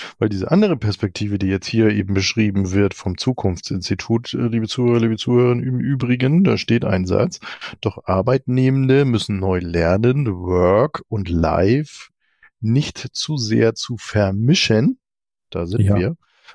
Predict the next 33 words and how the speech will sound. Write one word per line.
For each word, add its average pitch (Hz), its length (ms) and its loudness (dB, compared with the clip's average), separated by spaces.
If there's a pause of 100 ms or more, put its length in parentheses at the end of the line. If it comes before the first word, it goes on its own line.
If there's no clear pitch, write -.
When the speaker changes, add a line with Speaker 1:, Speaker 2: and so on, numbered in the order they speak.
Speaker 1:
sondern 120 440 2
Speaker 2:
Mhm. 123 80 -4
Speaker 1:
bewusst 110 800 0
eine 120 260 -4
Trennung 107 520 -2
zu - 180 -10
vollziehen. - 580 -10 (460)
Speaker 2:
Dann 120 160 0
ist 143 80 0
es 147 120 -4
kein 151 200 -2
Blending. 151 400 0
Speaker 1:
So, 95 60 -20 (500)
dann 95 180 -2
steht 113 300 0
es - 360 -4 (160)
voll 135 520 0
dagegen, 120 540 2
Speaker 2:
Genau. 185 120 6
Speaker 1:
weil 107 240 4
vermischen, 120 920 0
äh, 120 460 -2
prägt - 380 0
schon 113 180 0
dieser 104 300 0
Begriff, 101 520 0
das - 240 -6
wäre 110 300 2
Blending. 110 580 0 (420)
Und 110 100 0
eine 104 120 4
bewusste 101 520 0
Trennung, 123 640 0